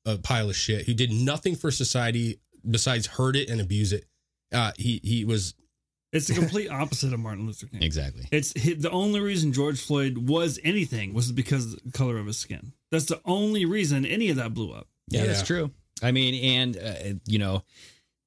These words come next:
Speaker 3: he was exploited to the point of no fucking return. I mean, he was given a gold casket.
Speaker 1: Yeah.
Speaker 3: He was
Speaker 2: Yes.
Speaker 3: given a week-long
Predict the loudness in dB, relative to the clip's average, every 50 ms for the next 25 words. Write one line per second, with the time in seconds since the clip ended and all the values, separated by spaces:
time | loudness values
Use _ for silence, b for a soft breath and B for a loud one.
0 | _ -14 -14 -10 -6 0 2 2 4 4 2 0 0 -2 -2 -2 2 2 2 4
1 | 2 2 0 0 0 0 0 0 0 0 0 0 0 2 0 0 0 0 0 0
2 | 0 -2 -2 -2 0 0 0 -2 -2 -2 0 0 0 2 2 0 0 0 0 2
3 | 2 2 2 0 0 0 0 0 0 0 -2 -2 0 0 0 2 0 0 -2 -2
4 | -2 0 0 0 -2 0 -2 0 0 0 0 0 2 0 2 2 2 2 2 2
5 | 2 0 2 0 0 2 2 2 0 0 0 0 0 2 2 0 0 -2